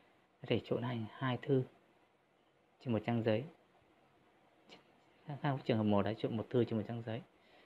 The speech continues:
hoặc có thể trộn nhiều hơn ba thư cũng được, nhưng ví dụ đây tôi trộn hai thư. Đây, tôi mở một file mới ra. Tôi làm merge.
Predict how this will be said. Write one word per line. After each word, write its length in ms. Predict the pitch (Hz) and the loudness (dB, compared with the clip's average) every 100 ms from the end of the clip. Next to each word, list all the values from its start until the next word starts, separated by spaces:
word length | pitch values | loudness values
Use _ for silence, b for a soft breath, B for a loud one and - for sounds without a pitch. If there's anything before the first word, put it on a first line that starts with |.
| B | B
hoặc 100 | - | -6
có 80 | - | -2
thể 140 | 127 107 | 0 0
trộn 180 | 127 123 | 0 2
nhiều 160 | 110 | 2
hơn 280 | 104 120 123 | 2 2 2
ba 120 | 123 | 0
thư 220 | 123 143 131 | 2 2 0
cũng 100 | 147 | -2
được, 120 | 117 - 123 | -4 -6 -6
nhưng 140 | 113 | -2
ví 80 | 117 | 2
dụ 120 | 151 117 | 2 2
đây 140 | 120 | 0
tôi 160 | 117 113 | 0 -2
trộn 180 | 107 | -2
hai 140 | 110 117 | -4 -6
thư. 180 | 135 120 - _ _ _ _ _ _ _ - | -4 -4 -8 _ _ _ _ _ _ _ -6
Đây, 160 | 110 - | -6 -6
tôi 120 | 117 | -8
mở 140 | 110 | -8
một 100 | 110 - | -12 -6
file 220 | 117 113 | -4 -2
mới 200 | 107 117 | -2 -2
ra. 180 | 131 117 _ _ _ _ _ _ _ _ _ _ _ _ _ _ _ _ _ _ _ _ _ _ _ _ _ _ _ _ _ _ _ _ _ | -4 -8 _ _ _ _ _ _ _ _ _ _ _ _ _ _ _ _ _ _ _ _ _ _ _ _ _ _ _ _ _ _ _ _ _
Tôi 120 | 127 | -6
làm 140 | 110 113 | -4 -2
merge. 320 | 117 120 | 0 0